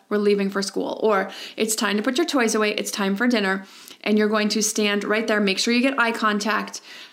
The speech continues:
and guide them through putting the toys away, giving some choices, guiding all the way through the process. And then, of course, the consequences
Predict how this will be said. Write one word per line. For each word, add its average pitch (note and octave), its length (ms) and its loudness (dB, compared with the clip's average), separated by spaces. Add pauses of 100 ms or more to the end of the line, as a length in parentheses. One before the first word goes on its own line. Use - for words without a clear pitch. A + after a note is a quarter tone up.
(1000)
and G#3 220 2
guide G#3 240 2
them A3 160 2
through G#3+ 320 2
putting G3 300 0
the G3 100 2
toys F#3+ 300 -2
away, - 260 -6 (180)
giving G#3 320 2
some A#3 220 2
choices, G#3 680 2 (100)
guiding G3+ 420 0
all F#3+ 220 0
the F#3+ 100 0
way F#3+ 240 -2
through F#3+ 420 0
the F#3+ 100 -4
process. - 680 -6 (400)
And G#3 200 2
then, G3+ 140 2
of G3+ 100 -2
course, G3+ 300 0
the - 140 -4
consequences G3 800 -2